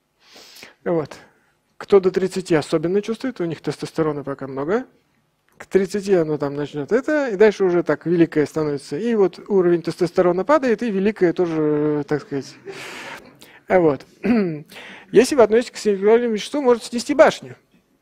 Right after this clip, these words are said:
Вы можете забраться, получить какой-то эффект и решить, что вы действительно что-то великое сотворите. И оно, может быть, даже по масштабам, как бы сказать,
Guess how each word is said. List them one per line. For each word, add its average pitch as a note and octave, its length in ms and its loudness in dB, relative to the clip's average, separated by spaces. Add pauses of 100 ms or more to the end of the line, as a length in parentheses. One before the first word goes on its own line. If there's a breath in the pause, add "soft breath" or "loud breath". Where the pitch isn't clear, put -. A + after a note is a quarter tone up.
(640)
Вы F#3+ 140 0
можете E3 460 0
забраться, D3+ 540 0
получить F#3 420 -6
какой-то D#3+ 460 -6
эффект F3+ 520 -4 (180)
и F#3 80 0
решить, F3 320 -2
что - 180 -8
вы G3 200 -4
действительно A3+ 760 -4
что-то G#3 240 -4
великое A3 800 -2
сотворите. G#3 760 -2 (2000 soft breath)
И F3+ 60 6
оно, G3+ 200 6
может G3 220 2
быть, G#3 100 0
даже F#3 220 6
по E3+ 100 -8
масштабам, G#3 680 0
как E3+ 200 -2
бы F3 120 -4
сказать, E3 260 -4